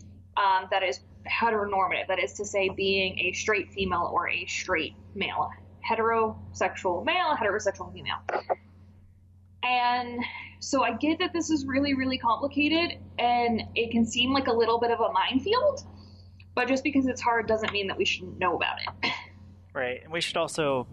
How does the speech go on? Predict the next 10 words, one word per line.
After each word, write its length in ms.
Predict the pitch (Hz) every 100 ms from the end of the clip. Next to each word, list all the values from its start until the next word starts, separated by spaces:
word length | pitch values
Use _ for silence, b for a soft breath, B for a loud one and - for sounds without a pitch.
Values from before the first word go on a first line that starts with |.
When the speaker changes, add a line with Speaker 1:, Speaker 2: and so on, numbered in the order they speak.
| -
Speaker 2:
cover 380 | - 139 131
gender 380 | 120 131 120 117 117
orientation 840 | 123 113 113 - 120 110 113 110
since 240 | - 113
we 140 | 123 110
are 120 | 107
doing 420 | 110 107 104 101 - - -
lesbian, 400 | 110 - 107 104
gay, 160 | 107 101
bisexual. 640 | 104 - 113 - 107 101